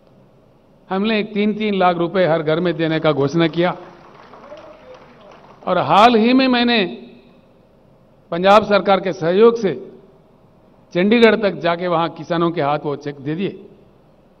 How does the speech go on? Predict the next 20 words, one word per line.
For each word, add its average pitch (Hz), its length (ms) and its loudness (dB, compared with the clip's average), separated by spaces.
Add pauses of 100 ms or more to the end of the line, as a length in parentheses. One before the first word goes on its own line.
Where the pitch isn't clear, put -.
(1300)
इसके 220 280 4
भी 269 100 4
हमारे 262 300 4
प्रधानमंत्री, 233 680 0
हमारे 233 280 0
भाजपा 196 400 0
के 214 120 -2
नेता 214 220 -4
मजाक 196 360 0
उड़ा 196 140 0
रहे 202 160 -4
थे, 196 120 -16 (1600)
"आप 165 180 -2
तो 175 80 -2
देते 170 320 0
ही 262 100 0
नहीं।" 240 340 -4 (1800)
कम 185 140 -2
से 233 140 -2
कम 226 220 0